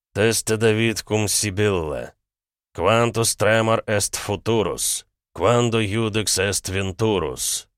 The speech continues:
cuncta stricte discashurus». «Диес ираe», один из самых известных григорианских распевов. В тексте секвенции описывается судный день. День гнева,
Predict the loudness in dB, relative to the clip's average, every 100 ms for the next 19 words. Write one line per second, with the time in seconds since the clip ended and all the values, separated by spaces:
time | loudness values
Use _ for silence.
0 | _ _ -2 2 2 2 0 0 0 0
1 | -2 -2 -4 -4 -4 -4 -2 -2 0 2
2 | 2 0 -2 -2 -2 -6 _ _ _ _
3 | _ _ _ _ _ _ -12 -4 0 2
4 | 2 0 0 0 2 2 2 -2 -10 _
5 | -8 -2 0 2 2 2 0 0 -2 -2
6 | -2 -2 -2 -2 -4 -2 0 0 -2 -4
7 | -4 -2 -2 -2 -2 -2 -4 -8 _ _
8 | _ -10 -4 -2 -2 -2 -2 -4 -2 -2
9 | 0 -2 -2 -4 -6 -6 -4 -2 -2 -4
10 | -4 -4 -4 -4 -4 -2 -4 -4 -8 _
11 | _ _ _ _ _ -4 -2 -2 -2 -2
12 | 0 -2 -4